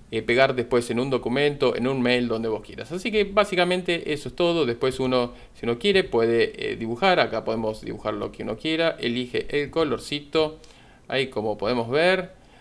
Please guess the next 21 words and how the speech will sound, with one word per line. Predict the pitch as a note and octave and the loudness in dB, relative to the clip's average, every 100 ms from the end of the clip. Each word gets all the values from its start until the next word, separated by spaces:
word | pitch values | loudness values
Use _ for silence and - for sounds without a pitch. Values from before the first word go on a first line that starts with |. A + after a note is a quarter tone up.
| - | -10
Ahí | - G#2+ | -2 -2
está. | G#2+ - F#3 G#3+ G#3+ - | 0 0 2 2 0 -12
Entonces | G#2+ A2 A#2 - A2+ A2 G#2+ | -8 -2 -2 2 2 2 0
después | A2 B2 A#2 | -2 2 2
si | A2 A2 | 0 -6
queremos | G#2 G#2+ A#2 A2+ | -4 -2 0 -2
le | G#2+ | -4
decimos, | G#2 A2 A2 G#2+ - | -6 -4 -4 -4 -6
"Mira, | A2+ A2 - | 0 2 2
acá | G#2+ A2 | 0 0
va | A2 A2 | 2 2
un | |
cuadradito". | A2 G#2 A#2+ A#2 A#2+ E3 - F3+ F#3 F3+ - - - - | 0 2 4 2 0 -2 0 2 2 -2 -12 -20 -20 -14
Acá | - A2+ | -4 0
le | A2 | 2
ponemos | G#2+ A2 A2 G#2+ | 0 0 -2 -2
el | G2+ G#2+ | -6 -6
diferente | G#2 G#2+ A2 G#2 G#2 - - - - - - - | -6 -6 -4 -4 -4 -4 -8 -14 -20 -20 -20 -8
grosor. | - A#2 F#3+ A3 A3 | -2 0 4 4 2
Ahí | - A2 | -4 -4
está. | A2+ - G#3 A#3 | -4 2 2 0